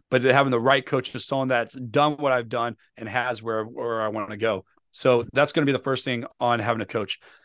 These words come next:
The other thing too is understanding that confidence comes with, comes with clarity. So the more clear you are in your programs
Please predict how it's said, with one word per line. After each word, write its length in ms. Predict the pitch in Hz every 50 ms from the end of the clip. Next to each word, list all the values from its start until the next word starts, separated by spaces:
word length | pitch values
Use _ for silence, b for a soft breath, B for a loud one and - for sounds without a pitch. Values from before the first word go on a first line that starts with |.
| b b
The 140 | - 135 151
other 160 | 165 180 175
thing 240 | - - 165 156 139
too 360 | - - 170 160 147 139 135 127
is 200 | 135 135 123 135
understanding 480 | 147 151 143 - - - 147 147 143
that 220 | 131 123 123 - -
confidence 560 | - - - 139 143 - 151 143 135 - -
comes 220 | - - 135 127
with, 100 | 131 131 - - - - _ _ _ _ - 147
comes 180 | - 147 135 123
with 80 | 120 -
clarity. 320 | - 147 131 123 113 98
So 120 | - - 139
the 80 | 127
more 220 | 131 131 139 139 127
clear 320 | - - 180 185 185 180
you 220 | 180 165 151 143
are 280 | 123 151 151 143 139 131
in 80 | 123 120
your 120 | 123 123
programs 580 | - - 156 151 151 139 131 113 107 101 -